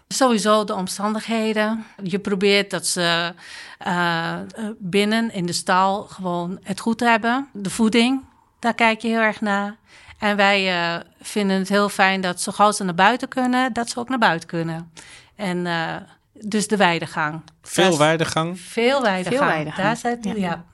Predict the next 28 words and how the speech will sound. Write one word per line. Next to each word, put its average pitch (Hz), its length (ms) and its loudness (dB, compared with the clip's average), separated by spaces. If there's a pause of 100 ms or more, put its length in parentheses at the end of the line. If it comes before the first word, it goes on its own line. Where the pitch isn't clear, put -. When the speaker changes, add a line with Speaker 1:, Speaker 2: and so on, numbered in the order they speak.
Speaker 2:
En 135 140 0
het 131 160 -4
eten, 160 300 2
zei 147 240 2
je, 160 100 0
wat, 135 300 -4
het 127 200 -6
voer, 165 340 4
hè? 147 200 0
Wat 139 200 -8
kan 131 140 2
je 127 60 4
daarin 120 380 2
variëren 120 720 2
of - 280 -6 (240)
toevoegen? 139 520 0 (180)
Speaker 1:
Nou 214 200 6
ja, 196 220 8
wij, 208 400 2
wij 214 260 4
halen 202 440 6
het 190 280 -4
gras 190 460 -2
nat-, 185 280 -6
van 185 240 -4
ons 180 160 -4
eigen 180 340 -4
land 185 380 -2